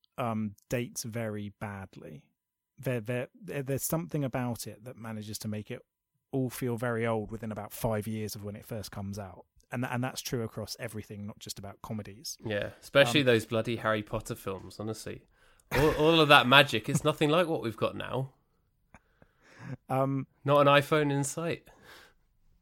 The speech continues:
Speaker 1: I, I, you know I have complicated feelings about the Harry Potter movies.
Speaker 2: Do you?
Speaker 1: Yeah, I don't really like them very much.
Speaker 2: What,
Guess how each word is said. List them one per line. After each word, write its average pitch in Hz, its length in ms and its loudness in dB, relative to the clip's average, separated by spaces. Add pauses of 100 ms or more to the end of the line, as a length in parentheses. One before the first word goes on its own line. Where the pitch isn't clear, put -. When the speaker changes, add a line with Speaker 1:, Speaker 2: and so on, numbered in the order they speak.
(100)
Speaker 1:
I, 147 160 2 (100)
I, 147 360 2 (360)
you 143 180 -2
know 117 260 0
I 101 100 -6
have 95 280 -10 (180)
complicated 117 640 -6
feelings 98 440 -10
about 101 220 -12
the 98 60 -14
Harry 104 240 -12
Potter 107 260 -10
movies. 95 540 -12
Speaker 2:
Do 110 100 -2
you? 139 240 -2 (840)
Speaker 1:
Yeah, 123 300 -2
I 110 60 -4
don't 151 140 -4
really 117 180 -8
like 113 180 -8
them 101 120 -12
very 90 180 -14
much. 90 340 -18 (360)
Speaker 2:
What, - 220 -6